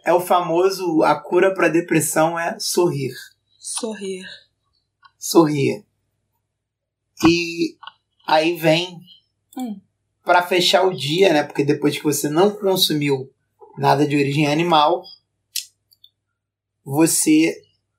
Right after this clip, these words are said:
Speaker 1: vai bater uma punheta com dois dedinhos no cu.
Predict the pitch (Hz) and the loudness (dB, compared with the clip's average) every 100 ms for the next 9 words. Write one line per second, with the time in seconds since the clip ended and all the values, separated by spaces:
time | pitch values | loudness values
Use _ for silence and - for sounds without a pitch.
0 | _ _ - 139 165 160 151 - 156 156 | _ _ -10 0 2 4 2 4 4 2
1 | - - 190 202 180 156 160 160 160 - | -2 -2 0 2 0 0 0 2 0 -2
2 | - 160 160 139 _ _ 226 139 180 185 | -4 -2 -2 -6 _ _ -8 0 2 2
3 | 175 151 160 151 139 110 - | 0 0 -2 -4 -6 -8 -10